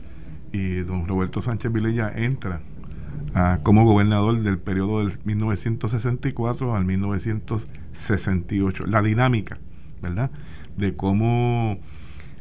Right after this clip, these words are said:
eh, se llevaban los asuntos por una nueva administración, una cara que trataba de ser, eh, eh,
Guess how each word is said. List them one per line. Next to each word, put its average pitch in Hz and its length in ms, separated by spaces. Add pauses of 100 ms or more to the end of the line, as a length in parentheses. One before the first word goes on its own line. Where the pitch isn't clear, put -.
eh, 87 680
se - 200
llevaban 107 720
los 107 120
asuntos 113 640 (340)
por 95 220
una 110 220
nueva 113 280
administración, 123 640
una 113 200
cara 127 240
que 123 100
trataba 107 420
de 117 80
ser, 127 240 (460)
eh, 98 580
eh, 104 680